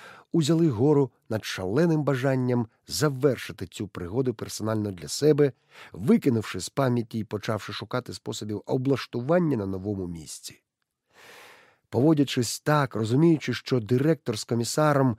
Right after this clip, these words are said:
слідчі, також рядові сищики слухають його, бо мусять, Клим відчував себе переможцем у цьому несподіваному двобої.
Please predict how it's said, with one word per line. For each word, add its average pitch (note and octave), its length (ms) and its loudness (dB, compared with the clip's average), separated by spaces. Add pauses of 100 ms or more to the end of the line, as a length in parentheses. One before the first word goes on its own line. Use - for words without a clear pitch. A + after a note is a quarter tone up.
(140)
слідчі, D3+ 640 0
також D3 380 -2 (140)
рядові E3+ 460 4
сищики D3+ 600 0
слухають D3 760 0
його, C3 400 4
бо C3 200 4
мусять, G#3 680 4 (440)
Клим F#3 340 4
відчував D#3 640 -2
себе C3+ 240 -2
переможцем A2+ 1120 -4 (400)
у - 40 -18
цьому A#2+ 360 0 (140)
несподіваному A#2 1200 0
двобої. D2 720 -14